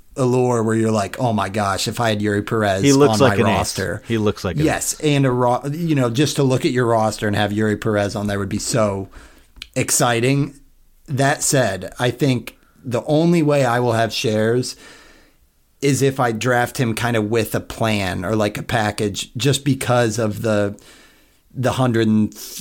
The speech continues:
Speaker 1: I mean, he's projected for a hundred and thirty innings. I think if he, if it all goes the right way, maybe that creeps up a little bit.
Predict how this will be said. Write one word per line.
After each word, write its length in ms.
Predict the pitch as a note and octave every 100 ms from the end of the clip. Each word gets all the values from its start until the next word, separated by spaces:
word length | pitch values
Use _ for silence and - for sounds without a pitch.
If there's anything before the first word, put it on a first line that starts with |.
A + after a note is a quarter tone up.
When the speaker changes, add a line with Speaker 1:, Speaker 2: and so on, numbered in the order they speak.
| -
Speaker 1:
I 100 | B2
mean, 120 | A#2+
he's 120 | A#2+ -
projected 520 | D3+ C3+ E3+ D3 A2+
for 120 | B2
a 40 |
hundred 180 | A2 A#2 A2
and 120 | G#2+
thirty 280 | G#2+ G2 F#2
innings. 360 | E2+ - - -
I 100 | A#2+
think 360 | C3+ A2 - _ -
if 220 | B2+ -
he, 520 | B2+ A#2+ A2 G#2 G#2 - -
if 160 | A2+
it 80 | A#2+
all 160 | B2 A#2+
goes 320 | B2 A2+ G#2+
the 100 | A2
right 220 | G2+ G2
way, 240 | B2+ C#3+
maybe 220 | B2+ A2+ G#2+
that 200 | G#2 -
creeps 300 | A2+ G#2 B2
up 160 | A2
a 40 | B2+
little 200 | B2 B2
bit. 360 | B2+ B2+ -